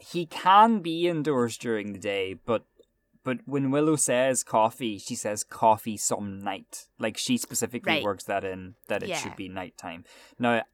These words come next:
Speaker 1: I
Speaker 2: Nighttime
Speaker 1: couldn't
Speaker 2: coffee.
Speaker 1: have a coffee at nighttime. Although I suppose if I was a vampire and the night was my
Speaker 2: Mm.
Speaker 1: morning, I could have a coffee. But if I was
Speaker 2: Mm,
Speaker 1: Buffy in this
Speaker 2: mm.
Speaker 1: situation, I would have to order perhaps a chamomile tea,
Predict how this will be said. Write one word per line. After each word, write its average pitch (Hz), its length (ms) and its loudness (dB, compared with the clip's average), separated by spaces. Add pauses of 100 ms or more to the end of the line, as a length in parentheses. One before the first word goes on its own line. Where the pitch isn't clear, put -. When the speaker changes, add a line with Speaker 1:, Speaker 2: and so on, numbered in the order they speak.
Speaker 1:
I 143 260 12
Speaker 2:
Nighttime 175 100 0
Speaker 1:
couldn't 131 260 0
Speaker 2:
coffee. - 60 -6
Speaker 1:
have 110 120 -2
a 123 40 -12
coffee 101 560 -4 (480)
at 113 160 -10
nighttime. 107 320 -6 (180)
Although 180 160 8
I 208 40 4
suppose 233 260 0
if 254 80 2
I 254 100 8
was 226 120 4
a 185 80 -2
vampire 156 800 6
and 127 360 -2 (200)
the 123 100 -2
night 120 280 -2
was 113 160 -8
my 117 120 0
Speaker 2:
Mm. 110 60 -4
Speaker 1:
morning, 110 460 -4
I 107 100 -8
could 107 300 -8
have 101 140 -10
a 104 40 -14
coffee. 95 460 -6
But 117 140 -4
if 123 80 4
I 165 100 10
was 160 120 4
Speaker 2:
Mm, 480 100 -8
Speaker 1:
Buffy 160 340 4
in 143 120 0
this 127 120 0
Speaker 2:
mm. - 40 0
Speaker 1:
situation, 101 680 -8 (720)
I 113 180 2
would 104 400 -6
have 113 280 2
to - 80 -10
order 104 540 -8 (480)
perhaps 117 340 2
a 117 60 -10
chamomile 127 640 0
tea, 139 480 -6